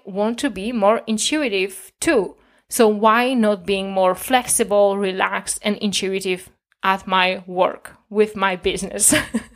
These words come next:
<laughs> Anyways, I'm just, I'm just thinking out loud. All I want to say that hustle cul-, culture,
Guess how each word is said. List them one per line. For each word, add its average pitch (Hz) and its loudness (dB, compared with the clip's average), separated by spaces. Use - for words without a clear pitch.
<laughs> 427 -8
Anyways, 190 2
I'm 226 0
just, 220 -2
I'm 220 -4
just 214 -4
thinking 240 0
out 185 -6
loud. 233 2
All 240 2
I 254 6
want 233 2
to 220 -4
say 190 0
that 180 0
hustle 240 0
cul-, 233 -2
culture, 214 0